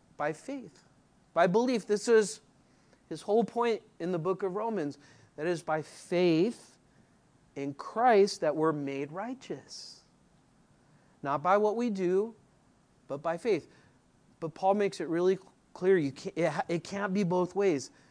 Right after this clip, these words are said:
It's one or the other. So in verse seven, he says, "What then? Israel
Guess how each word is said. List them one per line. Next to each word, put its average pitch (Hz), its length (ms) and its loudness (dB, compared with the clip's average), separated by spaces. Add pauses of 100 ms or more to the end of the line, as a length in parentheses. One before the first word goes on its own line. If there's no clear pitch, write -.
(460)
It's 156 200 -6
one 180 480 0 (240)
or 160 220 2
the 147 180 -2
other. 143 380 -10 (1300)
So 156 200 0
in 156 80 2
verse 151 240 4
seven, 220 480 2 (600)
he 196 100 0
says, 208 260 4
"What 214 280 0
then? 127 260 -2 (2000)
Israel 202 800 8